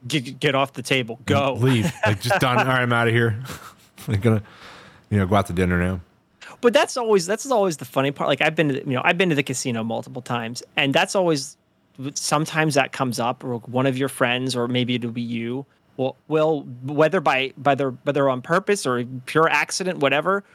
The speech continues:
Speaker 1: will win, like, five hundred, they'll do something stupid and throw, like, five hundred bucks on a single hand, win five hundred bucks, and you know what?
Speaker 2: They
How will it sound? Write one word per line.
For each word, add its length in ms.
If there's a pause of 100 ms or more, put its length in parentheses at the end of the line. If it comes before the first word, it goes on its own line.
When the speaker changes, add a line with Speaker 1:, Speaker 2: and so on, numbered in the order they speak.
(160)
Speaker 1:
will 160
win, 380
like, 200
five 240
hundred, 300
they'll 100
do 140
something 300
stupid 520
and 160
throw, 220
like, 180
five 260
hundred 200
bucks 260
on 80
a 40
single 300
hand, 240 (220)
win 180
five 200
hundred 160
bucks, 240
and 100
you 80
know 80
what? 400
Speaker 2:
They 120